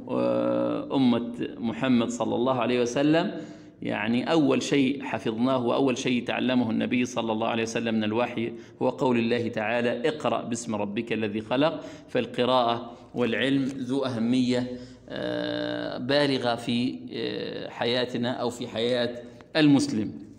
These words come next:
والقراءة أحبابنا يعني تعطي، آه، عمرًا، آه، على عمر المتعلم أو القارئ.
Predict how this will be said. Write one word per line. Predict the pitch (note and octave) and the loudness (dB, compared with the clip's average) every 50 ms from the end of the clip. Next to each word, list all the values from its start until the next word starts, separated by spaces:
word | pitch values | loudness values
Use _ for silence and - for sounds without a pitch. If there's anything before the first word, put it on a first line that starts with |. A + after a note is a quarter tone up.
| - - - - - - - - - - | -20 -20 -20 -20 -20 -20 -20 -20 -10 -4
والقراءة | A#2 A#2+ B2 A#2+ - C3 C3 D3 D3+ D3+ D3 C#3 - C#3 | -2 0 0 0 0 2 2 2 2 2 0 0 0 0
أحبابنا | A#2+ - A#2+ A#2 C3+ C#3 C3+ C#3 C#3 C#3+ C#3+ C#3+ - - - - - - - - | -2 0 0 2 2 4 4 4 6 6 4 4 2 -4 -8 -12 -14 -14 -10 -6
يعني | - B2 A2+ G#2 A#2 A#2+ A#2 | -4 -2 0 0 0 0 0
تعطي، | A#2 - D#3+ C3+ B2 - - C#3 C#3+ D#3 C#3+ C#3+ - - - - - - - - | 2 2 2 0 0 2 4 6 6 6 4 0 -4 -8 -12 -14 -14 -16 -16 -12
آه، | B2 - - - B2+ | -10 -8 -4 -2 2
عمرًا، | A#2+ C#3 E3 E3+ D3+ C3 C3+ D3+ E3+ F3+ F3 - - - - | 4 6 6 6 6 6 6 4 4 2 0 -4 -8 -12 -12
آه، | - - - B2+ B2+ B2+ B2+ B2 B2 B2 B2+ B2 B2 - | -10 -6 -4 -2 0 2 2 2 2 2 0 0 -2 -2
على | A2 A2+ B2 C3 C#3 | 0 2 2 4 4
عمر | C3+ B2 B2+ D#3 E3 D3 C3+ | 4 4 4 4 4 6 6
المتعلم | B2+ B2 B2 A#2 - B2+ A2+ C3+ C3 A#2 A2 A2 G2+ | 6 4 4 2 2 2 2 4 4 4 2 0 0
أو | - A2+ A2+ | 0 2 2
القارئ. | A2+ A2 A2+ - C3+ A#2+ G#2+ - | 2 2 2 0 0 0 0 0